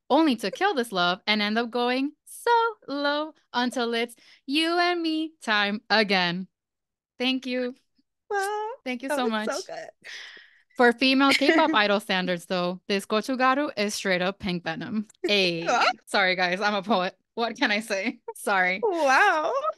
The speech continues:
Speaker 1: I, I got inspired. I got inspired because Jennie's dating life just is everything. The lowdown is,
Speaker 2: <laughs>
Speaker 1: first she was photographed out on a date with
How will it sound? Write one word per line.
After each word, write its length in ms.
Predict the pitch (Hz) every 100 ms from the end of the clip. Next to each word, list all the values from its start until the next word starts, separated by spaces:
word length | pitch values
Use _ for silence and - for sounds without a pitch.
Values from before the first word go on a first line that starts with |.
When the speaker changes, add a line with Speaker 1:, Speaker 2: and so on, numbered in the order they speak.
| 508 -
Speaker 1:
I, 280 | 196 196 196
I 140 | 202
got 160 | 202 220
inspired. 460 | 240 196 165 160
I 100 | 170
got 120 | 190
inspired 460 | 233 262 269 277 294
because 380 | 254 240 202 196 - - 190 185
Jennie's 340 | 170 214 220 233
dating 240 | 196 208
life 180 | 214 247
just 400 | 233 185 180 - - _ _ _ -
is 320 | 196 190 185
everything. 480 | 175 165 165 196 190 _ - - -
The 200 | - 208
lowdown 480 | 220 240 302 302 269
is, 520 | - 196 190 185 240 - 226
Speaker 2:
<laughs> 160 | 214 -
Speaker 1:
first 240 | 240 262
she 60 | 302
was 120 | 285
photographed 580 | - 214 214 202 202 196
out 200 | 196 185
on 100 | 185
a 80 | 185
date 300 | 175 175 175
with 340 | 180 175 175